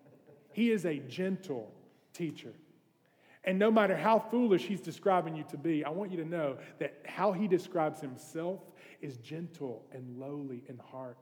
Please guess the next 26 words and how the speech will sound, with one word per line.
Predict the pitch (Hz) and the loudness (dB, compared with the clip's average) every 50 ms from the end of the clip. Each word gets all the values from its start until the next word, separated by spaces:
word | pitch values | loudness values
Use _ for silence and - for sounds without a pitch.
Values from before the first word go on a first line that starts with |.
| _ _ _ _ _ _ _ _ _ _ _ _ _ _ _ _ _ - | _ _ _ _ _ _ _ _ _ _ _ _ _ _ _ _ _ -2
He | - 220 240 | 2 2 2
describes | 220 233 - - - - 190 170 156 139 - | 2 2 -4 -4 -2 0 0 0 0 -2 -6
himself | - 151 139 - - - - - 202 208 196 - - - | -12 -12 -12 -12 -14 -16 -10 -6 -6 -6 -6 -6 -8 -10
that | 135 113 110 | -10 -8 -8
way | 120 123 120 | -8 -8 -8
when | 120 135 143 | -8 -8 -6
he | 165 185 | -6 -4
invites | 170 151 139 156 160 165 156 - | -4 -2 0 0 0 0 -2 -6
you | 170 160 | -8 -8
to | 135 | -8
take | 123 - - 180 170 170 - - - - - - - | -8 -6 -6 -6 -6 -6 -10 -18 -20 -20 -20 -10 -2
his | - 196 196 175 147 | 0 0 0 0 0
yoke | 165 175 165 160 151 - | 2 2 2 2 2 -2
upon | 147 - - - - - 170 175 180 185 185 | -6 -10 -10 -12 -12 -8 -4 -2 -2 0 -2
you | 175 160 165 156 - | -2 -2 -2 -2 -2
and | - 151 143 139 131 | -4 -6 -6 -4 -2
learn | 139 156 170 175 175 170 | -2 -2 0 -2 -2 -4
from | 170 - 160 143 143 135 | -6 -6 -6 -6 -6 -6
him. | 131 143 139 123 107 107 107 - - - _ _ _ _ _ _ _ _ _ _ _ _ _ _ | -6 -6 -6 -6 -8 -10 -16 -20 -20 -20 _ _ _ _ _ _ _ _ _ _ _ _ _ _
He's | - 196 185 | -6 -6 -4
saying, | - - 185 170 151 | -2 -2 -2 0 4
"This | 147 196 214 208 240 | 4 4 4 2 -2
is | 240 170 165 | -4 -2 2
what | 202 202 | 2 2
I'm | 190 185 185 175 | 2 2 0 0
like." | 170 165 131 - - | 0 0 0 -2 -6